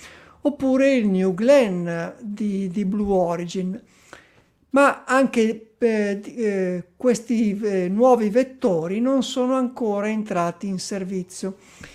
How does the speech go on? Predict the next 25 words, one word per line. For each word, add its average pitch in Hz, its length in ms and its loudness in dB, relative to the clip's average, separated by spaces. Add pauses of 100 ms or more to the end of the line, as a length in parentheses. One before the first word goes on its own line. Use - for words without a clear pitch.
(480)
Sia - 320 2
il 254 120 8
Vulcan 226 600 0
sia 220 360 0
il 190 100 0
New 254 240 2
Glenn 247 680 0
dovrebbero 214 500 0
fare 208 320 0
il 185 100 -2
loro 190 240 0
lancio 208 400 -4
inaugurale 196 1000 -2 (360)
entro 220 520 2
il 190 400 0
duemilaventiquattro, 196 1300 2
comunque 190 460 -4
nel 185 200 -2
giro 196 380 -2
di 190 140 -2
un 185 160 -2
anno. 170 480 -6 (720)
E 226 100 2
anche 220 400 2
qui 240 480 -2